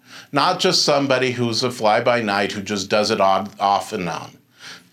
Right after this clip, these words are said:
Real estate attorneys are not syndication attorneys, and syndication attorneys are not s-, real estate attorneys. We wear two completely different hats. Our mind process, our thought process about how to do everything is entirely different.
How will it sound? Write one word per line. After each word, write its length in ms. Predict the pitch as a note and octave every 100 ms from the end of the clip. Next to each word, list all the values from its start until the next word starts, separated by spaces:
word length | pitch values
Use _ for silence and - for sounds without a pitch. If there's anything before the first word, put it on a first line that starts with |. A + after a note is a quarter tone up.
| -
Real 340 | A#2 C3 F#3+
estate 380 | A#3 - G3+ F#3
attorneys 680 | F3 - E3+ C#3 C3 B2 - _ -
are 140 | B2+
not 320 | B2 B2 B2+
syndication 720 | B2 A#2 A2 G#2+ A2+ G#2+ G2 F2+
attorneys, 540 | F2 D2+ D2 D2 - -
and 140 | A2+
syndication 720 | - C#3+ C#3+ - B2+ - B2+ A2+
attorneys 540 | A2 G#2 G2+ F#2+ F#2 -
are 100 | A#2+
not 280 | A2+ G#2 G#2
s-, 200 | - -
real 260 | A2 G#2+ F2
estate 380 | E2+ - D#2+ C#2+
attorneys. 520 | - D#2 - - - - - -
We 120 | B2+ B2
wear 400 | A2+ A2 G#2 G2
two 220 | - E3+
completely 840 | - A2+ - G3+ A#3 B3 A3+ F#3
different 360 | C3+ - G#2 F2
hats. 460 | G#2 F#2 - - - - -
Our 160 | A#2+ B2+
mind 480 | B2+ D3+ D#3+ D3 C#3+
process, 520 | C#3 G2 - F#2 G#2+
our 80 | G2
thought 360 | - D3+ C#3+
process 440 | B2+ G2+ - F#2+ G2
about 220 | G2+ G2+
how 220 | - C3
to 100 | C3+
do 240 | B2 B2+ B2+
everything 460 | A2+ A2 A#2+ B2
is 120 | C#3 A#2+
entirely 640 | B2 - C3 B2 A#2 G#2+
different. 400 | G2+ - - -